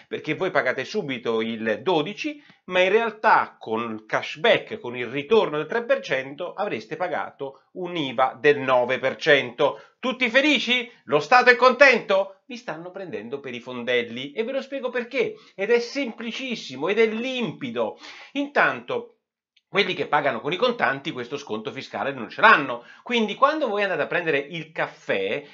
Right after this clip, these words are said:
e dovete pagare un euro, quell'euro ovviamente lo pagate cash, così come se dovete prendere quattro, eh, banane al ba-, al, al mercato, insomma i piccoli acquisti al dieci per cento diventano al dodici.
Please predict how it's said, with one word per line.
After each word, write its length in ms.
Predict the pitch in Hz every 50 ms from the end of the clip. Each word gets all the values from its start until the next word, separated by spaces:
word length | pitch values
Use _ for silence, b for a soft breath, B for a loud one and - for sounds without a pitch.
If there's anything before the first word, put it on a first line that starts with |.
| B
e 140 | B 120 127
dovete 320 | 117 135 151 196 190 175 127
pagare 480 | 135 123 151 156 151 139 127 - - -
un 240 | 160 147 143 139
euro, 720 | 135 123 117 107 101 95 95 101 135 170 185 - - - _
quell'euro 960 | _ - 320 349 339 320 277 208 165 151 147 147 151 170 190 214 220 214 214
ovviamente 600 | 214 214 190 226 233 226 202 170 147 165 - 262
lo 100 | 277 294
pagate 400 | 285 294 285 302 311 302 311 294
cash, 600 | 294 - 311 320 285 226 233 - - - - - -
così 240 | 156 160 156 208 220
come 220 | 214 202 208 190
se 60 | 170
dovete 200 | 196 202 190 202
prendere 420 | 196 202 208 202 202 202 202 196 190
quattro, 640 | 214 208 202 196 - 214 202 202 202 190 160 B B B B
eh, 500 | 165 175 180 185 185 185 185 185 185 180 170
banane 540 | 175 202 202 208 202 196 202 196 202 196
al 160 | 190 185 180 165
ba-, 480 | 165 226 247 269 277 269 247 226 202
al, 140 | 202 208 196
al 420 | 196 185 180 190 196 196 190 185
mercato, 520 | 185 185 160 165 - 247 254 269 262 247 247
insomma 260 | 233 233 220 - B B B B
i 180 | 226 240 233
piccoli 400 | - 349 370 359 - 330 330 320
acquisti 760 | 285 277 - - 202 165 147 - - - - 196 226 226 - _
al 220 | _ - 95 92 101
dieci 280 | 135 185 185 190 247
per 140 | 233 254 254
cento 420 | - - - 139 143 147 147 208 220
diventano 460 | 226 214 147 - 214 - 170 180 180
al 160 | 185 185 165
dodici. 640 | 185 214 196 190 190 196 180 - 185 214 208 208 b